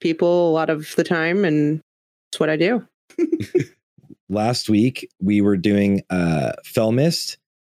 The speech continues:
Speaker 2: and last week, we had, uh, that same healer in,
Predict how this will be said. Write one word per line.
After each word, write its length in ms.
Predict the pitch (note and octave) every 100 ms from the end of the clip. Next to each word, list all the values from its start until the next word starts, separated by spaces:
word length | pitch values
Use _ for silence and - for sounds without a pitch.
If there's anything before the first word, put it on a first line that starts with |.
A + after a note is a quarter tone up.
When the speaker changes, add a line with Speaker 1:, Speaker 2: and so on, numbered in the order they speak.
| -
Speaker 2:
and 460 | G2 G2 F#2+ F#2 - _ _ _ -
last 420 | G#2 G#2 G#2+ -
week, 400 | G2+ G#2+ G#2 - _ _ _ -
we 80 | G2+
had, 340 | G2+ F#2 F2+
uh, 500 | F2+ F#2+ F2+ E2+ E2 - _ _ _ _
that 240 | G#2 G#2 -
same 540 | - G#2 G2 F#2 F#2+ _
healer 520 | - - G#2 G#2 A#2 -
in, 280 | A2+ A#2 B2+